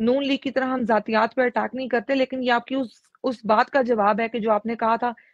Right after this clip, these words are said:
कि इन औरतों की तरबियतें, तो इन औरतों की तरबियतें actually ना People's Party और Noon League वाले खानदानों में हुई हैं। तो अगर आपको कहीं कोई झलक नजर आ जाए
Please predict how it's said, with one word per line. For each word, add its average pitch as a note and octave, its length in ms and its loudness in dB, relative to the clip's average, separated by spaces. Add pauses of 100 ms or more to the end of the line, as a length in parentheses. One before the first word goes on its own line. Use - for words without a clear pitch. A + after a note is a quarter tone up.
(180)
कि B3+ 60 0
इन E4 380 -4
औरतों C4 440 0
की C4+ 160 -6
तरबियतें, A#3+ 640 0 (380)
तो C4+ 120 0
इन D#4 200 -4
औरतों C4 360 -2
की C4+ 100 -6
तरबियतें B3 640 -2
actually B3+ 340 -6
ना D4+ 180 -14 (540)
People's C#4 360 0
Party B3+ 380 2
और C4 140 0
Noon A3+ 340 -2
League B3 220 -2
वाले A#3 200 2
खानदानों G#3+ 560 0
में B3+ 120 -4
हुई A3+ 180 -2
हैं। C4 180 -8 (400)
तो - 60 2
अगर A#3+ 180 6
आपको A#3+ 200 4
कहीं B3+ 180 -2 (160)
कोई A#3 140 2
झलक A3+ 400 -2
नजर B3 300 0
आ A3 140 4
जाए B3+ 240 -2